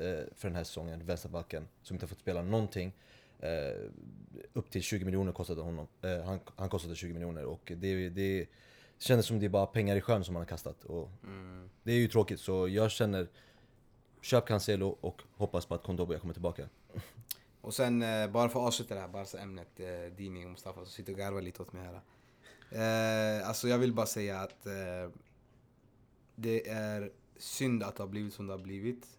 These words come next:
Speaker 2: Men, eh, nu när Iniesta är på väg, man märker ju Messi börjar bli gammal. Busquets har vi kvar, Piqué. Alltså, det är ju, den gamla ryggraden är ju på väg bort,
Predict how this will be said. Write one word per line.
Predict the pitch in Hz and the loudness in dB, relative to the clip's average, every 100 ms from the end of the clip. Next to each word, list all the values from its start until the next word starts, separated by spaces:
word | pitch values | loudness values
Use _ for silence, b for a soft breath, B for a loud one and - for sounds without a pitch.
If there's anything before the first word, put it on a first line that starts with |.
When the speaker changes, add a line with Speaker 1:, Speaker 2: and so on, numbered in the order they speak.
| - | -20
Speaker 2:
Men, | - 98 95 95 | -12 -8 -8 -8
eh, | 92 92 98 | -8 -8 -4
nu | 113 | -2
när | 110 | 0
Iniesta | 107 117 120 104 | 0 0 -2 -4
är | |
på | 101 | -6
väg, | 101 98 98 | -6 -4 -4
man | 104 | -4
märker | 107 - | -4 -4
ju | 98 | -6
Messi | 104 110 - | -4 -4 -4
börjar | 98 98 | -6 -8
bli | 95 | -8
gammal. | 98 95 95 92 92 - b b b b b b b b - | -8 -6 -4 -6 -8 -16 b b b b b b b b 0
Busquets | 127 123 123 117 | 2 2 0 0
har | 113 | 0
vi | |
kvar, | 107 113 107 107 101 - | 0 2 4 2 -2 -12
Piqué. | - - 120 110 104 98 b b b b b - _ - | -12 -4 0 2 0 -2 b b b b b -20 _ -18
Alltså, | - 101 | -14 -4
det | |
är | 113 117 | 0 2
ju, | 113 110 101 - - - | 2 0 -4 -8 -18 -14
den | 110 113 | -4 2
gamla | 123 123 123 | 6 6 6
ryggraden | 117 131 113 101 | 6 4 4 -2
är | |
ju | 98 98 95 95 | -4 -6 -6 -6
på | 107 | -4
väg | 101 95 | -4 -4
bort, | 104 101 - | -6 -8 -10